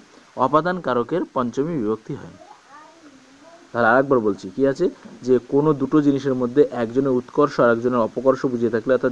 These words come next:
যা থেকে উৎকর্ষ বা অপকর্ষ বোঝায় তাতেই অপেক্ষার্থে পঞ্চমী হয়, ঠিক আছে? পরের সূত্র দেখো, ল্যাপ লোপে কর্মণ্যাধিকরণে চ।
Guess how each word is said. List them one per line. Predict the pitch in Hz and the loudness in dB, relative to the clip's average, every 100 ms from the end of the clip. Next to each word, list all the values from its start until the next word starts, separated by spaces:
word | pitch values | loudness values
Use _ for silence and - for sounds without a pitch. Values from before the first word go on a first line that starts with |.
| 98 | 0
যা | 117 135 | 0 2
থেকে | 139 156 | 0 0
উৎকর্ষ | 131 131 - 135 135 | 0 -2 -2 -2 2
বা | 139 113 | 2 2
অপকর্ষ | 113 113 107 113 | 0 -4 -2 -2
বোঝায় | 110 117 170 - - - | -2 0 -2 -4 -14 -10
তাতেই | 113 113 151 208 - - - | -6 0 4 4 2 -12 -10
অপেক্ষার্থে | 117 131 131 131 117 175 - 127 | -2 -2 0 -2 -2 -2 -2 0
পঞ্চমী | 117 107 139 320 | 0 0 -2 -4
হয়, | 110 95 - - - - - - | -6 -10 -14 -20 -20 -20 -20 0
ঠিক | 151 | 2
আছে? | 165 240 - - | 4 0 -2 2
পরের | 139 139 | 2 2
সূত্র | 147 131 117 | -2 -2 0
দেখো, | 104 135 185 - _ _ _ _ _ - | 0 -2 -4 -8 _ _ _ _ _ -8
ল্যাপ | 113 123 131 143 180 - _ _ - | 2 4 6 4 2 -2 _ _ -8
লোপে | 143 143 139 160 165 | 2 2 4 0 -2
কর্মণ্যাধিকরণে | 151 123 123 131 143 147 143 120 135 127 113 113 139 | 0 0 0 -2 -2 0 -2 -2 -4 -2 0 -2 -4
চ। | - | -8